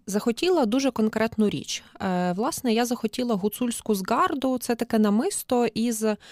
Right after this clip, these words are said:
червоних намистин, на якому є такі або хрести, або монети, різні ковані речі. Е, це оберіг, е, дуже давній гуцульський оберіг,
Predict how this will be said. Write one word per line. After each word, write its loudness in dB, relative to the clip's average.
червоних 0
намистин, 2
на 2
якому 0
є 0
такі 0
або 0
хрести, 0
або 2
монети, 4
різні 2
ковані 2
речі. -4
Е, 0
це -2
оберіг, 2
е, 4
дуже 2
давній 0
гуцульський 0
оберіг, 0